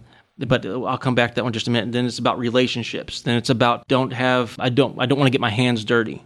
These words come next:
And that's part of that time element. And then it's, I don't wanna come out of my comfort level.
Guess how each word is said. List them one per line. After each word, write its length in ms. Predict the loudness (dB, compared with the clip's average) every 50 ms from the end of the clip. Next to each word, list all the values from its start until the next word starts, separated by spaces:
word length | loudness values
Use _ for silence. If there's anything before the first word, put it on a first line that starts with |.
| _ _
And 80 | 0 0
that's 140 | 0 0
part 200 | 0 2 4 4
of 60 | 4 2
that 80 | 0
time 240 | -2 -2 -2 -2 0
element. 360 | 0 -2 -2 -2 -4 -4 -2
And 140 | 0 2 4
then 100 | 4 4
it's, 340 | 4 4 2 0 -2 -2 -4 -4
I 100 | -4 -2
don't 80 | 0
wanna 120 | 0 -2 -2
come 120 | -2 -4
out 60 | -4
of 60 | -2
my 100 | -4 -4
comfort 320 | -6 -6 -6 -6 -6 -4 -4
level. 340 | -4 -4 -4 -6 -10 -14